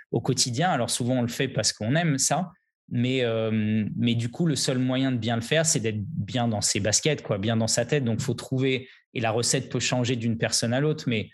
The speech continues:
le, le cœur du sujet, il est là. Une fois que t'as trouvé le, que t'es, t'es bien dans ta tête, bien dans tes, tes baskets, bah, du coup, tu vas être productif et tu vas pouvoir gérer ce niveau de stress, de pression, de,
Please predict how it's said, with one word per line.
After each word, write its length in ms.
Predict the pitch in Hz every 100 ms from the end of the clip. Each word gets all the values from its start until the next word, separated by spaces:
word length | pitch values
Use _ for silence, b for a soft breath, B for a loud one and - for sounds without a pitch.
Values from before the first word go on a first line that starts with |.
| B B -
le, 320 | 117 107 110
le 220 | 104 110 - - -
cœur 180 | 131
du 120 | 120 117
sujet, 280 | 120 131
il 120 | 127 120
est 40 |
là. 120 | 135
Une 100 | 120
fois 160 | 117 123
que 60 |
t'as 120 | - 117
trouvé 460 | - 127 131 135
le, 420 | 120 107 104 98 - _ _
que 100 | -
t'es, 220 | 131 -
t'es 100 | -
bien 220 | 113 131 123
dans 120 | 110
ta 160 | 120
tête, 300 | 117 135 127
bien 180 | 113 120
dans 160 | 113 110
tes, 240 | 120 101 160 -
tes 160 | 107
baskets, 500 | 101 107 - 143 143
bah, 200 | 113 107
du 180 | 101 104
coup, 140 | -
tu 160 | 131 117
vas 80 | 107
être 80 | -
productif 640 | 117 107 - - 156 160
et 100 | -
tu 140 | 113 113
vas 100 | 113
pouvoir 320 | - 123 123
gérer 500 | 107 113 123 151 156 B B B -
ce 140 | 127
niveau 560 | 117 120 110 127 143 131
de 200 | 117 107
stress, 500 | - - 120 135 117
de 80 |
pression, 580 | 117 - 110 - 127 135
de, 160 | 127